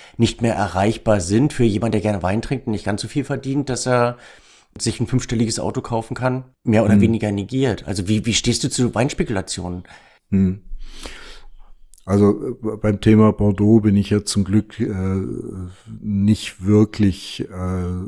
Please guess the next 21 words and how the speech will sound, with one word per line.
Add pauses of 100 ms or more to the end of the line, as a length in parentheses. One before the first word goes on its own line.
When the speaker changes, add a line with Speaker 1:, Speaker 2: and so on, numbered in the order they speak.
(220)
Speaker 2:
so
aktiv,
dass
meine, (880)
äh,
äh, (680)
Primeur-Probennotizen
oder
so
irgendwas,
äh,
bewirken
würden. (680)
Ähm, (680)
natürlich
kann
man
sich
s-,
sehr
konkret